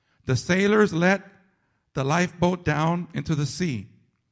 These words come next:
pretending they were going to lower some anchors from the bow. Then Paul said to the centurion and the sail-, and the soldiers,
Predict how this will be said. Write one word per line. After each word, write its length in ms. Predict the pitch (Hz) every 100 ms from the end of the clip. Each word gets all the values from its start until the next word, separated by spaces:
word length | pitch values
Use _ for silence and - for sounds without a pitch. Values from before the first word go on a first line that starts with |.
| _ _ _ _
pretending 580 | - 139 - 202 240 254
they 100 | 220
were 140 | 180
going 320 | 156 180 196 196
to 120 | 160
lower 340 | 147 175 196
some 200 | 190 180
anchors 440 | 165 175 185 180 160
from 220 | - 151
the 80 | 156
bow. 460 | 160 151 120 90 - _ _ _ _ _ _ _ _ -
Then 300 | 135 185 214
Paul 320 | - 214 214
said 560 | - 208 180 143 139 - _ _ _ _
to 100 | 156
the 120 | 165
centurion 760 | 160 165 - 196 180 123 127 127 - _ _ _
and 240 | - 143 185
the 80 | 175
sail-, 360 | 202 185 170 -
and 180 | 165
the 60 | 190
soldiers, 680 | - 180 131 120 120 127